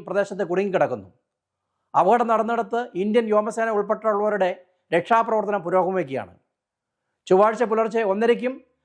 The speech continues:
നാല് മണിക്കുമായി മുണ്ടക്കൈ, ചൂരൽമല പ്രദേശങ്ങളിൽ രണ്ട് തവണയാണ് ഉരുൾപൊട്ടിയത്. വൈത്തിരി താലൂക്ക്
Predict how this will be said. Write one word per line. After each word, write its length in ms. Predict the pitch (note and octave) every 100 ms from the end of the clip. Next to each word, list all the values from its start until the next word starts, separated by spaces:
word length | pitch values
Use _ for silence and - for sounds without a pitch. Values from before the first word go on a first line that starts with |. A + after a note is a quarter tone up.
| _ _ - F3
നാല് 240 | G3 B3
മണിക്കുമായി 440 | A#3+ A3 A3+ A3 A3 - F3
മുണ്ടക്കൈ, 420 | G3+ A3+ G3+ A#3 C4 - _ _ _ -
ചൂരൽമല 420 | G3 A#3+ A#3 A#3+ A#3
പ്രദേശങ്ങളിൽ 440 | A3+ A3+ A3+ A3 A3 - E3+
രണ്ട് 200 | G3 A3+
തവണയാണ് 440 | B3+ G#3+ G#3 G3 F#3+ F3
ഉരുൾപൊട്ടിയത്. 520 | F#3 E3+ C#3+ C#3 F#2+ F2+ _ _ _ _ _ _ _ D#3
വൈത്തിരി 340 | G3+ A3 B3+ A#3
താലൂക്ക് 400 | A3 A3+ A3+